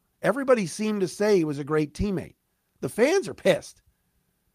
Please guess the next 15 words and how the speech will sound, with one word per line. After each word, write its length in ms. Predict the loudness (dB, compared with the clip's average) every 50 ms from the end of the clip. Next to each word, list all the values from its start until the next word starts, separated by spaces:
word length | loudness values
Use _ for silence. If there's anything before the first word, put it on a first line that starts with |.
| _ _ _ _ -8
And 100 | -4 -2
I've 220 | 0 0 0 0
read, 340 | 2 4 4 4 4 2 0
read 220 | 0 0 0 0
some 140 | 0 -2 -2
of 60 | 0
the 60 | -2 -2
tweets 340 | -2 -2 -2 -2 -2 -4
that 120 | -8 -8 -4
Derry 280 | -2 0 0 0 0
Speaks 400 | -2 -4 -4 -4 -4 -4 -4 -6
and 120 | -10 -8 -6
some 120 | -2 -2
others 400 | 0 2 4 4 2 2 0 -2
and, 140 | -6 -8 -10